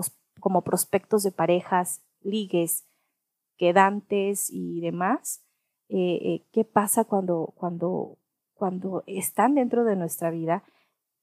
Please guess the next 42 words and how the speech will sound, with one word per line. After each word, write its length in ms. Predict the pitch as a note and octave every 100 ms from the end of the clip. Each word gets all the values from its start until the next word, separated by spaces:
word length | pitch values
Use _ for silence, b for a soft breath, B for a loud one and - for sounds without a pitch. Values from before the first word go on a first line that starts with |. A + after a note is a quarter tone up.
| _ _
Nos 260 | A#3 A3 G3+
resulta 360 | G#3 B3 C4+
bien 200 | B3+ C#4
difícil 640 | E4 E4 - A#3+ B3 C4
y 60 | G#3+
bien 160 | G#3 A3+
complicado 500 | A#3+ A3+ - G#3 A#3
liberarnos, 580 | G3+ F3+ F3 F#3 G#3
y 100 | -
cuando 360 | G#3+ A3 A3+ A3
lo 220 | A3 G#3+
logramos, 840 | A3 A3 A#3+ C4 C#4 F4 - - _ _ _ _ _ _ _
conocemos 560 | A3 A3+ D4+ D#4+ D#4+
a 20 |
alguien 280 | C4+ C4+ B3+
más 260 | A3+ B3+ -
y 80 | G#3+
con 180 | G3+
la 80 | G3
esperanza 460 | G3 - G3+ G#3+ B3+
de 160 | G#3
que 100 | G3
este 240 | F3 - G#3
sí 100 | G#3+
es 100 | G3
el 80 | F#3+
bueno, 260 | F#3 A#3+ - _ _ _ _ _ -
este 240 | A3 C#4
me 120 | A#3+
viene 240 | G#3 A#3 A#3
a 80 | G#3
reparar, 640 | F3+ - E3 E3 F#3 C#4+
este 220 | A#3+ A#3
me 140 | G#3+
viene 240 | F#3+ G3 G3+
a 40 |
sanar, 520 | - E3 E3 F3 C#4+ - _ _ _
y 120 | G3
todo 180 | - G#3
está 220 | G#3 G#3
muy 220 | G3 F#3
padre, 520 | F3+ F#3 F3+ F#3 A3+